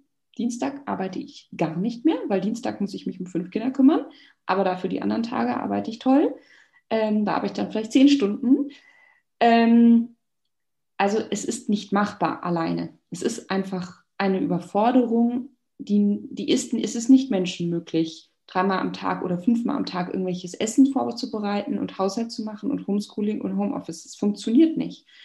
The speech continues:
Und das sollte man sich einfach eingestehen und sich Hilfe suchen, indem man eben so eine Partnerfamilie hat. Und viele Bundesländer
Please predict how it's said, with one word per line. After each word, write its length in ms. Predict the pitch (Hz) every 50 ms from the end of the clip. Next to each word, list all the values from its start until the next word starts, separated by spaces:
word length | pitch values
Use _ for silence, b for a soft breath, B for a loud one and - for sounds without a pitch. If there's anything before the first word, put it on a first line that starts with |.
| b b b b b
Und 120 | 180 180
das 100 | 190 196
sollte 260 | 202 208 208 208 - 202
man 100 | 185 175
sich 280 | 180 180 180 - _ -
einfach 300 | - 196 190 190 180 -
eingestehen 880 | - - 190 214 233 233 233 - 240 233 262 285 330 294 B B B B B B B B B
und 180 | - 214 202 -
sich 180 | 214 196 -
Hilfe 320 | - 220 226 233 - - 220
suchen, 400 | 208 226 226 233 226 - - -
indem 240 | 202 180 190 190 190
man 180 | 190 190 190 190
eben 440 | 190 185 185 185 190 190 190 - _ _ -
so 140 | 170 180 185
eine 160 | 180 185 180
Partnerfamilie 800 | 180 - 175 180 180 185 185 180 175 180 185 180 185 185 180 175 170
hat. 200 | 175 180 - -
Und 140 | 170 170
viele 240 | - - 233 247 240
Bundesländer 600 | 208 202 202 208 208 - 208 202 196 208 214 214